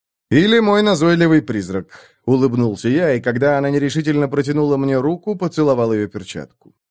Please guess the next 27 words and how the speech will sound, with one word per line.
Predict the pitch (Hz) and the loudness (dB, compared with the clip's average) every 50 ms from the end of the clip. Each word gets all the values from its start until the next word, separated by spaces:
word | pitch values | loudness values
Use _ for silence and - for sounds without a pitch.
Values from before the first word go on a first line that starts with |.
| _ _ _ _ _ | _ _ _ _ _
«Вы | 92 90 95 113 135 143 | -12 -6 -4 -2 -2 -2
сегодня | 127 - 160 151 156 170 170 160 151 165 170 165 | 0 0 0 2 2 0 0 0 -2 0 0 0
обворожительны, | 160 143 127 143 156 151 147 131 120 135 151 147 196 196 202 202 202 185 156 | 0 -2 0 0 0 0 0 -2 -2 -4 -4 -2 -4 -4 -4 -2 -4 -4 -2
дорогая | 120 117 104 107 98 92 98 95 92 95 92 | 0 0 0 0 -2 -2 -4 -4 -2 -2 -4
Ритесса». | 101 101 95 - 90 85 80 - - - - - _ _ _ _ _ _ _ _ _ _ _ _ _ _ _ _ _ | -4 -6 -6 -6 -6 -6 -6 -8 -12 -16 -18 -20 _ _ _ _ _ _ _ _ _ _ _ _ _ _ _ _ _
Она | 113 151 185 214 226 | 0 2 2 2 0
спустилась, | - - 220 214 185 - - 233 240 226 214 196 151 - - | -2 0 -2 -2 -2 0 -2 0 2 2 2 0 0 -4 -10
встав | - - - - 143 135 120 | -14 -6 0 0 0 2 2
рядом | 147 156 180 175 170 160 147 143 | 0 0 0 0 0 0 0 0
и | 135 | -2
оказавшись | 127 123 135 123 147 160 143 117 143 135 117 | 0 -2 -4 -2 -2 -4 -2 -2 -4 -2 -2
одного | 127 123 120 123 120 120 120 120 | -2 -4 -2 -2 0 0 0 0
роста | 120 110 101 - - 110 | 0 -2 -4 -4 -8 -8
со | - - 143 139 | -4 -4 -4 -2
мной, | 151 180 196 185 151 | -2 -2 -2 -2 -2
так | 123 123 110 - - | -2 -2 -4 -4 -6
что | - 131 117 | -6 -4 -4
мы | 123 135 | -2 -2
могли | 131 123 113 104 117 120 110 | -2 -2 -4 -4 -4 -6 -6
смотреть | - - 117 110 92 113 107 98 90 | -4 -4 -4 -4 -4 -4 -4 -4 -4
друг | 101 117 113 98 | -4 -6 -6 -6
другу | 95 107 104 95 95 104 101 | -4 -6 -6 -4 -4 -6 -6
в | 107 | -6
глаза. | 117 135 156 160 143 117 98 80 - _ _ _ _ _ _ _ _ _ _ _ _ _ _ _ _ _ _ _ _ _ - | -4 -4 -2 -2 -4 -6 -12 -16 -18 _ _ _ _ _ _ _ _ _ _ _ _ _ _ _ _ _ _ _ _ _ -2
«Я | 196 175 185 180 170 | 0 2 2 2 0
писала | 175 180 175 - - 226 247 262 240 196 139 | 0 -2 -6 -2 0 0 0 2 0 -2 -4
вам?» | 120 104 92 90 85 90 | -4 -8 -8 -10 -14 -16